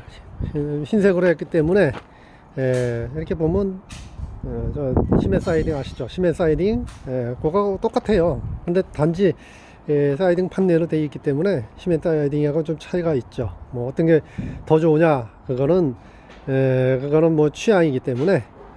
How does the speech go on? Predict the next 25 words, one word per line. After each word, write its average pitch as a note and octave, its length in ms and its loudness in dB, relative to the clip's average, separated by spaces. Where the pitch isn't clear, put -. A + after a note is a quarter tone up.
예, G#2+ 220 -10
좋다 C3+ 380 -2
나쁘다 C3 400 -4
그거는 C3 280 -4
말씀드리기 B2+ 500 -2
좀 C3+ 340 0
어렵고요. D3 360 0
예, - 80 6
예, B2+ 560 -2
이게 - 240 2
천마밑 G3 480 2
이렇게도 E3 240 -4
이쁘게 D#3+ 240 -2
처리했어요. C#3+ 600 -2
그 F#3 140 4
데크 F#3+ 560 2
앞에 E3 220 2
이렇게 D3 180 -2
데크가 E3 380 -2
있고 D3+ 200 0
난간대 D3 440 -2
있고, C3+ 340 0
예, B2+ 300 2
데크 D3+ 220 0
지붕도, D#3+ 640 2